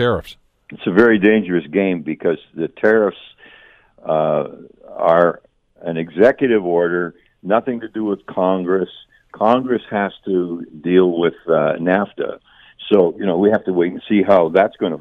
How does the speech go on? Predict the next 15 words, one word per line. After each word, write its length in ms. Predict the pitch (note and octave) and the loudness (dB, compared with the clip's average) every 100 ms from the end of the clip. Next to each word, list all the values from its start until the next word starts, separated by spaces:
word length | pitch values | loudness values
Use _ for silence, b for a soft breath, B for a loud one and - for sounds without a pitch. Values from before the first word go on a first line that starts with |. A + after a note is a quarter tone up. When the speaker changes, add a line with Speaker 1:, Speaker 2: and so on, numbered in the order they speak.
| _ | _
Speaker 2:
uh, 260 | - F2 E2+ F2+ | -10 -8 -4 -4
unfold 480 | E2+ - F2+ F2 D2+ | -6 -2 0 0 -4
with 160 | D#2 - - | -8 -10 -6
the 160 | E2 D2+ | -4 -4
new 180 | E2+ E2+ - | -8 -6 -6
situation 560 | - D2 E2 F2 - D2+ | -4 0 0 -2 -6 -8
with 100 | - | -8
the 120 | - E2 | -2 -2
Democrats 460 | D#2 - D2+ - | 0 0 0 0
controlling 480 | - - - D#2+ D2 | -8 -6 -2 -2 -2
Congress 420 | - F#2+ F#2 D2 - | 0 0 0 -4 -4
now. 180 | C#2 A#1+ B B B B B - | -6 -6 B B B B B -12
Uh, 320 | - F#2+ E2 - | -2 0 0 -2
the, 100 | - - - E2+ | -8 -8 -4 2
the 180 | F#2 | 4